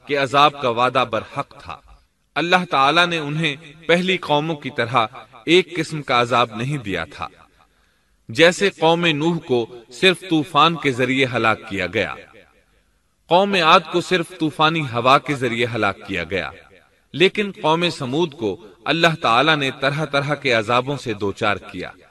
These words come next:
इसलिए कि उन्होंने अपनी मतलूबा शर्त पूरी होने के बावजूद ईमान कबूल नहीं किया था।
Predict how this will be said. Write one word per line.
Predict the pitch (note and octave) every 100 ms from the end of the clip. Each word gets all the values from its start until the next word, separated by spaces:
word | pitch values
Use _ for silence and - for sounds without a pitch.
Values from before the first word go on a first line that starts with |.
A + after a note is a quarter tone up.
| _ _ _ -
इसलिए | F#3 G#3 F#3 D3
कि | -
उन्होंने | E3+ E3 F#3 F3+
अपनी | D3 E3 D#3+
मतलूबा | C#3 B2+ D3+ E3 D#3
शर्त | - D#3 D#3 -
पूरी | C#3+ C#3+
होने | B2 A#2+ C#3+
के | C#3+ G#2+
बावजूद | F#2 F#2 G2+ C3+ C#3 C3+ - - C#3+
ईमान | D3+ C#3 D#3 C#3+
कबूल | A#2 B2 C#3+
नहीं | B2 A#2 C#3+
किया | - F2+ D#2
था। | -